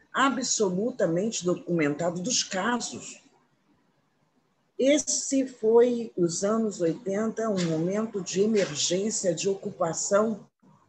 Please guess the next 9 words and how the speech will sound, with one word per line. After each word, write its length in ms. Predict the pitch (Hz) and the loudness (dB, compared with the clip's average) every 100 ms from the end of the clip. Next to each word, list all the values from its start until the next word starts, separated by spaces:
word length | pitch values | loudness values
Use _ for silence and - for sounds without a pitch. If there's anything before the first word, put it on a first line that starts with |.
| _ - | _ -6
desses 640 | 165 202 247 240 - 170 147 | 4 8 8 4 -2 -2 -4
segmentos 880 | - 185 160 151 165 208 208 151 - | -2 -4 -2 -2 0 -2 -4 -6 -8
fundamentalistas 1300 | - 190 165 165 160 156 135 175 202 - 147 - - - _ _ | -6 0 2 2 -2 -4 -6 -4 -6 -4 -4 -6 -12 -16 _ _
nos 220 | 175 185 | -2 -2
rádios, 800 | - 160 180 208 196 143 139 - - _ - | -2 -2 0 0 -2 -6 -6 -8 -12 _ -8
nas 300 | 170 208 214 | -2 -2 0
televisões, 1080 | 214 190 165 160 - 165 202 190 - - - _ _ _ | 0 0 0 -2 -2 -2 -2 -2 -4 -8 -12 _ _ _
contra 420 | - 226 254 277 277 | -6 -4 0 0 0
nós. 720 | 208 202 233 247 - - | 0 -2 -4 -4 -6 -6